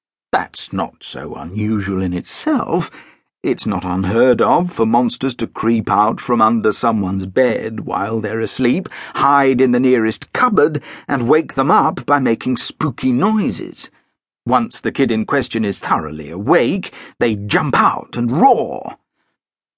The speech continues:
What was odd, though, was that these monsters sounded as if they were hiding from something. Every night, for the past three nights, Mousetrap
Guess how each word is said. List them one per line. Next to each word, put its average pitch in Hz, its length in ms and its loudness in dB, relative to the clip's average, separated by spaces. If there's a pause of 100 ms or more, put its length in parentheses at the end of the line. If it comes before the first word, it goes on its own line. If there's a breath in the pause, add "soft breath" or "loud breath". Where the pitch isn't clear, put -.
(160)
What 120 260 2
was 120 720 4 (100)
odd, 107 460 4
though, 120 420 4 (420 loud breath)
was 156 340 2
that 139 280 -2
these 233 360 2
monsters 196 680 0
sounded 233 640 0
as 101 160 -2
if 107 180 -4
they 120 140 -2
were 139 160 -2
hiding 190 840 0
from 247 960 0
something. - 920 -10 (1300)
Every 196 320 4
night, - 600 -6
for - 100 -8
the 110 100 -2
past - 520 0
three 127 440 0
nights, 113 600 0
Mousetrap 247 800 0